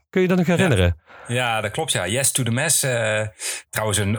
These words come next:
Speaker 2: een fantastisch mooie uitspraak. Hè? Want, eh, ik, het is bijna een levensmotto ook. Hè? Zeg gewoon ja tegen alles wat er op je pad komt, wat je meteen niet, niet kunt grijpen.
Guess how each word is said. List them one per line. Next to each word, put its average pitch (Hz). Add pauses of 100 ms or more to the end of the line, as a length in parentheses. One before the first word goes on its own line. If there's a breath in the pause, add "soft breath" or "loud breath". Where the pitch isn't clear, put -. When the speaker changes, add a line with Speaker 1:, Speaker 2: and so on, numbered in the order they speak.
(100)
Speaker 2:
een 110
fantastisch -
mooie 104
uitspraak. 110
Hè? 151
Want, 95
eh, 90
ik, 90
het 92
is 92
bijna 92
een 87
levensmotto 101
ook. 117
Hè? 104
Zeg 101
gewoon 87
ja 87
tegen 87
alles - (320 loud breath)
wat 92
er -
op -
je 98
pad 95
komt, 90
wat 90
je 87
meteen 87
niet, 104
niet 104
kunt 98
grijpen. 107